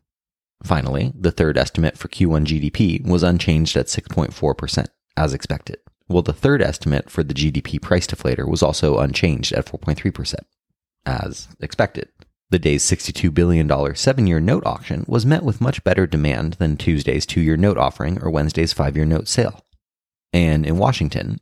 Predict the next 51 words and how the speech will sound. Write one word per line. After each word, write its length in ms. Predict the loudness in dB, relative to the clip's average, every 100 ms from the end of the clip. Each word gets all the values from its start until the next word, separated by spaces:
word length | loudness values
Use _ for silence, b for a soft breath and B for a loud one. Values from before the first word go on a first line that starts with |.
| -2
President 420 | 2 4 4 2
Biden 320 | 2 2 2
reached 240 | 0 0 -2
a 60 |
tentative 420 | 2 2 4 2
agreement 400 | 0 -2 -2 -2
with 140 | -4 -6
a 40 |
bipartisan 680 | -2 0 2 0 0 0 -2
group 240 | -2 -8
of 120 | -8 -2
senators 520 | 2 2 0 -6 -12 b b
on 100 | 0
a 60 | 0
five 240 | 0 0
hundred 280 | 0 0 2
and 100 | 0
seventy-nine 680 | 0 2 2 2 2 2 2
billion 360 | 2 2 2
dollar 240 | 0 -2 -4
five-year 420 | -2 -2 0 -2
infrastructure 560 | -2 -4 -6 -10 -10 -12
plan. 260 | -12 -14 -16 _ _ _
Freddie 260 | 0 2 4
Mac 260 | 2 0
informed 340 | -2 0 2 2
us 160 | 2
yesterday 540 | 0 0 -4 -6 -6 -2
that 200 | 0 0
thirty-year 460 | 2 2 4 4 4
mortgage 420 | 4 2 0 -4
rates 280 | -4 -4 -4
broke 260 | -2 -2 0
above 240 | -2 -2
three 180 | -2 -2
percent 500 | -2 -4 -6 -8 -6
for 120 | -2
the 80 | 0
first 260 | 0 0
time 200 | 0 0
since 220 | 0 -2 0
mid-April, 640 | 2 4 2 0 -6 -10 _ -10
after 200 | -6 0
rising 360 | 2 2 2 2
nine 180 | 2
basis 340 | 2 0 -2 -8
points 300 | -4 -4 -4
versus 320 | -6 -4 -6
the 80 | -6
prior 320 | -2 0 0
week. 240 | -2 -4